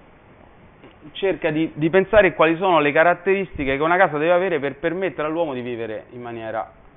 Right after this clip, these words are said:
serena, confortevole, e, e quindi, in qualche modo, fa attenzione alla spiritualità dell'uomo. Dice:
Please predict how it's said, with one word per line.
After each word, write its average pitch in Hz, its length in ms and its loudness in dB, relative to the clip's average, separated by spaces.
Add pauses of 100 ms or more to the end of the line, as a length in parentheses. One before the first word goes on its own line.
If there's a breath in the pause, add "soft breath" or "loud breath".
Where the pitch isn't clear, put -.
(680)
serena, 143 400 -4
confortevole, 120 840 -8
e, 117 100 -14 (140)
e 160 140 -10
quindi, 175 340 -8 (260 loud breath)
in 160 120 -12
qualche 185 280 -4
modo, 226 300 -2 (580 loud breath)
fa 190 140 10
attenzione 208 640 2
alla 160 220 4
spiritualità 151 640 2
dell'uomo. 107 500 -8
Dice: 135 400 -4